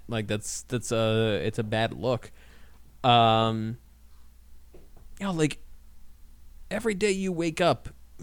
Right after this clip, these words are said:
you're gonna deal with mostly assholes, and that's just life. And, like, it,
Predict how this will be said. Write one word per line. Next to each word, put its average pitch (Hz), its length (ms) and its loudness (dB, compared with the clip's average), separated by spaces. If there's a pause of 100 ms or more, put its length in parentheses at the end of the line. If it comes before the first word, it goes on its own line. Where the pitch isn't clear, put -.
(160)
you're 139 300 2
gonna 165 200 6
deal 147 440 4
with 131 220 2
mostly 127 680 6
assholes, 120 760 -2 (520)
and 165 140 4
that's 247 160 4
just 190 160 4
life. 240 240 6
And, 196 100 4
like, 196 180 8
it, 170 180 -2